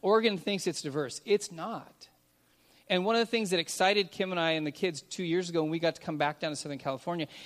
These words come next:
is I was excited to come down to a place where my kids could now encounter different cultures and different languages again. 'Cause we were in Oregon, it was vanilla. It really was. But, but here's the thing you and I need to understand. This thing called immigration, which is such the controversy in our country right now,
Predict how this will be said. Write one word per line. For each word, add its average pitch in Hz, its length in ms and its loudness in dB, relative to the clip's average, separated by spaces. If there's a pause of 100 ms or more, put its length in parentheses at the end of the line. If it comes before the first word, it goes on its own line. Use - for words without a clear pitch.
(140)
is 170 240 0
I 175 120 8
was 180 160 2
excited 190 500 4
to 185 60 -2
come 190 280 -2
down 175 240 2
to 165 60 -2
a 151 40 -4
place 170 460 -2
where 160 100 0
my 147 160 -2
kids 170 400 -2
could 151 160 -10
now 147 240 0
encounter 147 380 -4
different 139 300 -10
cultures 139 320 -8
and 131 60 -8
different 135 220 -10
languages 127 400 -10
again. 127 240 -14 (300)
'Cause 160 160 -2
we 170 80 0
were 175 120 2
in 170 60 0
Oregon, 165 400 0
it 151 180 -2
was 123 180 -8
vanilla. 120 540 -8 (360)
It 147 100 -6
really 143 220 -2
was. 113 480 -8 (1120)
But, 170 300 -2
but 180 180 2
here's 240 320 -4
the 196 100 -4
thing 214 300 0
you 175 120 -2
and 185 80 0
I 175 80 0
need 170 120 0
to 160 80 -2
understand. 156 420 -4
This 156 200 -4
thing 226 240 -4
called 180 260 2
immigration, 175 640 -2
which 160 160 -4
is 135 100 -8
such - 280 -8
the 160 80 -8
controversy 170 720 -6
in 160 80 -4
our 143 80 -4
country 156 320 -8
right 170 180 0
now, 175 200 -4